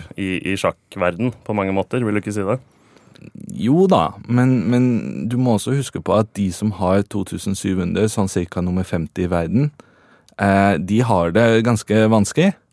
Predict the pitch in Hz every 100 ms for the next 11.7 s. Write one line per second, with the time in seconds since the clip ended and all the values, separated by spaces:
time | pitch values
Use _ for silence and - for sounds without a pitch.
0 | _ _ _ - - 123 117 127 113 127
1 | 120 - 117 156 101 78 87 113 - 113
2 | 113 98 92 87 101 - 85 85 90 104
3 | - 92 - 85 82 87 85 85 95 160
4 | 208 - _ _ _ _ - - - 117
5 | 123 123 131 135 - 139 92 80 123 131
6 | 98 - - 117 95 87 73 117 113 -
7 | 110 104 - 113 101 87 95 101 95 _
8 | _ _ - 104 104 101 - 87 - 101
9 | 90 82 85 104 98 90 95 95 87 90
10 | 92 80 92 - - 95 - - 92 92
11 | 85 92 80 82 92 87 90